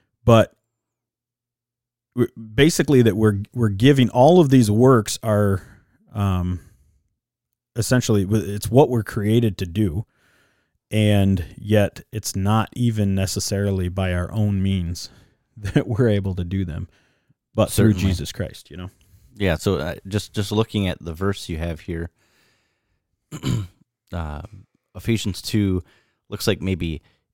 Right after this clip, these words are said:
Speaker 2: eight, nine, and ten is what we're focusing on
Speaker 1: Right.
Speaker 2: for this main portion here. But
Speaker 1: Yep.
Speaker 2: if we were to work this backwards, starting in verse ten, what we're gonna see is that what you mentioned, that we were created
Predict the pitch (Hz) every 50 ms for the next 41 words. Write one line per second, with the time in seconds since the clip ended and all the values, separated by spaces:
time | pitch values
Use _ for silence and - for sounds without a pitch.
0 | _ _ - 107 107 - 107 101 95 95 90 85 76 - - - - 90 87 85
1 | 80 78 - 85 85 - - 85 82 - - 85 82 - - - - 87 82 80
2 | 80 80 80 104 113 95 82 - - 87 80 85 85 - - - 87 85 82 82
3 | - - - - 101 101 90 - - 92 78 71 85 82 80 82 78 - 101 107
4 | - - - - 127 131 139 110 98 87 95 98 101 - _ - 90 82 - -
5 | 85 78 - 95 92 92 101 104 - - - 87 80 73 73 73 73 80 - -
6 | - - _ _ _ _ _ _ _ - - - 101 92 87 85 87 87 76 71
7 | 82 80 76 85 87 82 - - - _ - - - 104 95 85 78 73 73 71
8 | - _ _ _ _ _ _ _ _ _ 98 104 78 92 98 90 85 107 104 95
9 | 90 - - - - 120 117 110 101 95 67 90 87 - 90 95 92 87 85 -
10 | - - - _ _ _ _ _ _ _ _ _ _ _ _ _ _ _ _ _
11 | _ _ 101 101 92 98 92 87 90 95 107 110 - - 95 85 82 87 - -
12 | 78 85 104 117 135 127 117 98 87 85 - _ _ _ _ _ _ - - -
13 | 110 98 95 101 101 107 107 90 80 71 73 85